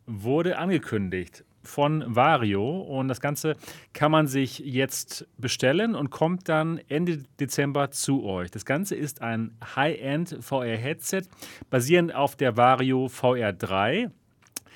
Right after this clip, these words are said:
dem Flaggschiff-Modell von Vario, was weit über dreitausend Euro kostet und wo man noch jährlich achthundert Euro zahlen muss als, als Businessgebühr. Das fällt weg, die Businessgebühr.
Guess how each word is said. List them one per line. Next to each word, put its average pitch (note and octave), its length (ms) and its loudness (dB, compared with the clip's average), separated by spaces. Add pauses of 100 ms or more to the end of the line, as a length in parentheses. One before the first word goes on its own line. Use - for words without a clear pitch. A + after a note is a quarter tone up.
(280)
dem C3 360 6
Flaggschiff-Modell F3+ 1000 2
von F3 200 -2
Vario, F3+ 580 2
was - 520 -2
weit C#3 260 0
über D3 220 2
dreitausend C3 540 0
Euro B2 180 0
kostet D#3+ 360 -6
und A#2+ 120 -8
wo C#3 100 -2
man C#3+ 220 0 (540)
noch C#3 320 4
jährlich D3 680 4
achthundert C#3 340 0
Euro C#3+ 240 2
zahlen D#3+ 460 2
muss F#2 320 -4
als, - 680 -4
als B2 360 -4 (160)
Businessgebühr. G#2 920 0 (720)
Das F3 300 4
fällt C3+ 280 4
weg, D3+ 240 2
die E3+ 100 -2
Businessgebühr. F3+ 680 0